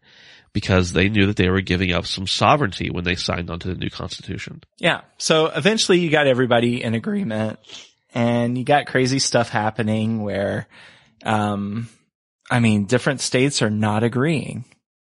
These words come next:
Speaker 2: um, with other states, and the regions are not agreeing with other regions,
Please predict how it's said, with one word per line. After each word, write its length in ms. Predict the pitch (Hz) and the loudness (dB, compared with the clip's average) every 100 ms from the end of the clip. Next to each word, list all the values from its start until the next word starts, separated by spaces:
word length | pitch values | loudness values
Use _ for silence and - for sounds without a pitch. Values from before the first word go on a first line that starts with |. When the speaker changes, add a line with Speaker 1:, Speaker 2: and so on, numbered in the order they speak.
| _ _ _ _ _ | _ _ _ _ _
Speaker 2:
um, 600 | 107 104 104 - - 123 - | -2 0 -2 -6 -8 -16 -4
with 200 | 120 117 | 0 4
other 220 | 180 202 120 | 4 4 0
states, 480 | - 110 - - | -2 -2 -4 -4
and 200 | 113 107 | -4 -4
the 80 | 110 | -2
regions 460 | 131 175 143 127 120 | 2 2 2 2 2
are 80 | 117 | 2
not 200 | 117 117 | 0 0
agreeing 260 | 117 120 | -4 -6
with 160 | 120 123 | -4 -2
other 220 | 117 117 | -2 -2
regions, 800 | 113 131 123 135 131 131 127 | 0 0 2 2 2 0 -2